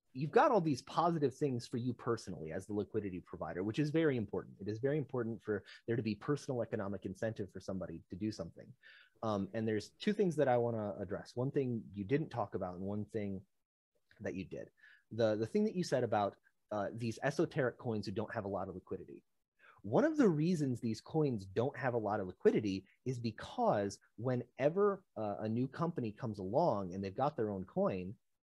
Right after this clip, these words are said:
by definition, in the old model, they have to sell half of it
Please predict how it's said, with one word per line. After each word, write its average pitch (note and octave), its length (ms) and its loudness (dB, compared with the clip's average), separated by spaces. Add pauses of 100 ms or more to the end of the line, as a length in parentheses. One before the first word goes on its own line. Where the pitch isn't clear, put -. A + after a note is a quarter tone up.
(320)
by E3+ 200 6
definition, F#3+ 720 4
in B2+ 120 0
the B2+ 180 -2
old G3 280 6
model, G#2 380 0 (180)
they G#3+ 100 12
have A3 280 0
to A#3 100 -2
sell A#3 360 2
half D#3+ 320 0
of E2+ 120 -4
it D2+ 120 -4